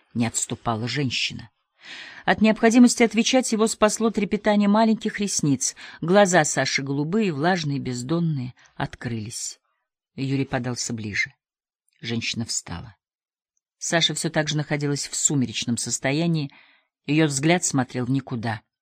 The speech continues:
Но её лицо в форме сердечка повернулось к Юрию. «Дядя Пепе?»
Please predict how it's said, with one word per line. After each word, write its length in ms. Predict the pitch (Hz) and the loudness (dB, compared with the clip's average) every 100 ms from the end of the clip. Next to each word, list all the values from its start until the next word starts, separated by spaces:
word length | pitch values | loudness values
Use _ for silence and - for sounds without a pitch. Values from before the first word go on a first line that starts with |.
| _ _ _ _ _ _ _ - | _ _ _ _ _ _ _ 0
Но 140 | 170 | 4
её 280 | 202 208 196 | 6 6 6
лицо 380 | 208 196 - 202 | 4 2 2 0
в 60 | - | 2
форме 320 | 190 190 190 | 0 4 2
сердечка 580 | - 185 185 233 - 170 | 2 0 2 0 -2 -2
повернулось 600 | 170 175 185 220 202 - | 0 2 4 2 0 -2
к 120 | 165 | 0
Юрию. 420 | 151 160 156 151 _ _ _ _ _ _ _ _ _ _ | 4 4 4 -2 _ _ _ _ _ _ _ _ _ _
«Дядя 460 | 151 165 202 185 208 | -4 0 2 2 0
Пепе?» 500 | - 202 - 262 | 0 -4 -2 -4